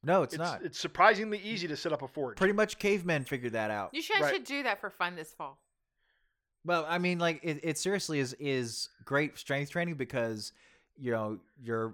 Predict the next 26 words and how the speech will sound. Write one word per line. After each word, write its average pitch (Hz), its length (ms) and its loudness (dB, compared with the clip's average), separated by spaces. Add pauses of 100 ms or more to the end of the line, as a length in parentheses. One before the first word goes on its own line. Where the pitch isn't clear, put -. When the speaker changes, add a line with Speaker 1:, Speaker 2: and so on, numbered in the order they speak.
Speaker 1:
you're 120 80 -4
molding 123 720 0
metal, 113 400 0
which 104 240 -10
is 107 120 -10
heavy, 98 420 -6
and 95 120 -8
you 107 100 -6
ha-, 113 200 -2
you 113 200 -6
have 120 160 -2
to, 104 340 -6
usually 120 560 -4 (180)
one 110 180 -8
ways 107 240 -6
you 98 120 -10
do 101 200 -8
it 98 120 -8
is 92 180 -10
you 95 140 -12
have 95 220 -8
to 101 180 -8
hit 117 220 -4
it, - 100 -10 (140)
the 101 80 -6
hot 113 320 0